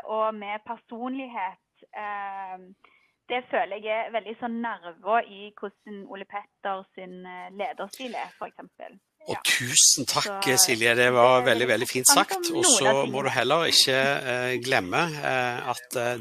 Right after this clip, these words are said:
Speaker 2: du også har lært meg veldig mye. Eh, som for eksempel den historien som jeg akkurat fortalte om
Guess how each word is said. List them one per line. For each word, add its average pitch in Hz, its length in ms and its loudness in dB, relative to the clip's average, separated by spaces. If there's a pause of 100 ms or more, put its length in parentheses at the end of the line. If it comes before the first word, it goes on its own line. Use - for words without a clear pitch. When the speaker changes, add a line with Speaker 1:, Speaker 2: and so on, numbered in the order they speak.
Speaker 2:
du 113 300 -8
også 120 300 -6
har 113 160 -2
lært 117 300 -2
meg 151 300 0 (120)
veldig 107 300 -6
mye. 98 280 -8 (640)
Eh, - 160 -8
som 160 420 2
for 123 140 4
eksempel 117 760 -2
den 107 240 -6
historien 113 480 -2
som 113 180 -4
jeg 107 100 -8
akkurat 104 280 -10
fortalte 117 380 -2
om 110 220 -8